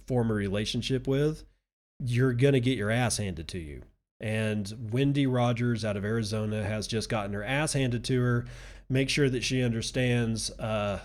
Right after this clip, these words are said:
that Bitcoin is really the only way to go on this one. That's at Wendy Rogers A Z, all one word. And this is a perfect segue into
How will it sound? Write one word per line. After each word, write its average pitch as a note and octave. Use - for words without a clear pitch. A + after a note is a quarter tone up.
that A2
Bitcoin A#2
is F#2+
really G#2+
the G2+
only G2+
way G2
to F#2+
go G#2
on G2+
this G2
one. G#2
That's G#2+
at A#2+
Wendy A#2
Rogers G#2
A A#2
Z, G#2
all G#2+
one G2
word. G#2
And B2+
this D3+
is B2
a B2
perfect F3+
segue A#2+
into B2